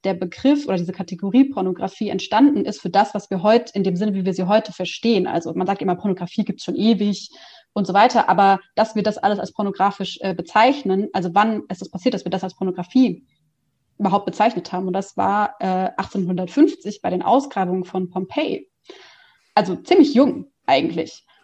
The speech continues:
Und da war es so, dass einfach,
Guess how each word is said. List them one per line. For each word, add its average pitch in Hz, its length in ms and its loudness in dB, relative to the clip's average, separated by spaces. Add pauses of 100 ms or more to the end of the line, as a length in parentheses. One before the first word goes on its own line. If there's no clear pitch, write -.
(160)
Und 202 340 0
da 196 160 6
war 240 120 6
es - 140 -8
so, 208 220 2
dass 190 280 -4
einfach, 202 800 2